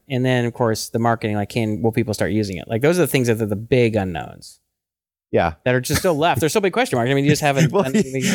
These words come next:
Speaker 2: I like your, you also said, uh, something funny, which is, like, you, you should be prepared that whoever you hire, they could just, like, walk off with the bike and just, you never see them again. <laughs> That's a good point.
Speaker 1: Well, you know,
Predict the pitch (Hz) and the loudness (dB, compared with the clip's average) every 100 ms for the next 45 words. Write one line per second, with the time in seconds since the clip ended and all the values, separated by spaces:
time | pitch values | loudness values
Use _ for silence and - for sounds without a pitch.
0 | 180 - 165 208 196 180 151 143 151 175 | 0 2 2 2 0 2 2 2 2 2
1 | 185 175 170 - 143 127 - - 110 110 | 2 2 0 2 0 0 -2 0 2 4
2 | 107 107 101 92 - 107 104 95 107 101 | 4 4 4 2 0 0 0 0 0 2
3 | 92 92 90 92 92 80 - - _ _ | 2 2 0 0 0 0 -2 -14 _ _
4 | _ _ _ _ _ _ _ - 104 101 | _ _ _ _ _ _ _ -6 -6 -4
5 | - 147 190 165 160 135 139 135 135 123 | -2 0 2 0 0 -2 0 2 2 0
6 | _ - 98 - - 95 120 123 120 113 | _ -4 -2 -2 -10 -2 0 2 2 4
7 | 110 139 139 110 _ _ _ - 123 120 | 4 2 2 0 _ _ _ -2 -2 0
8 | 107 104 92 - 107 101 98 98 85 82 | 0 2 0 0 -2 0 -2 -2 -2 0
9 | 98 - - _ _ _ - 95 90 82 | 0 -2 -14 _ _ _ -2 0 0 0
10 | 87 - 92 87 82 90 78 78 - - | -4 0 0 0 0 -2 -2 -6 -6 -8
11 | - - - 135 - - 170 135 - 147 | -6 -2 -2 0 -2 0 -2 -2 -2 0
12 | 143 131 - 143 165 143 - 156 151 135 | 2 2 0 0 0 -2 0 0 0 -2
13 | 131 127 240 247 269 262 254 240 208 143 | -2 0 0 0 0 0 2 2 0 -2